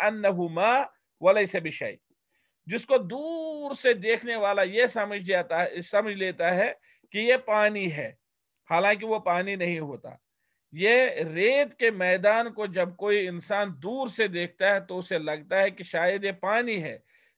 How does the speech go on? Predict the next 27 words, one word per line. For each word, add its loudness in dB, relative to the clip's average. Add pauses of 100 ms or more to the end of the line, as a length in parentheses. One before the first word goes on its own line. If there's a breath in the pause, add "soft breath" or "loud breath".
(100)
लेकिन -4
जब 6
वो 0
उस -6
रेत -2
के -6
मैदान -2
के -8
बिल्कुल -8
नजदीक -6
पहुंचता -2
है 4
तो -10
वो 0
पानी -4 (380)
नहीं 2
होता। -8 (600)
मिरसादा 4 (800)
यानी 2
तरीकन 2 (140)
व 2
ममरन। 0 (380)
मिरसाद, 4 (800)
इन्न 2
जहन्नम 0
कानत -2
मिरसादा, 2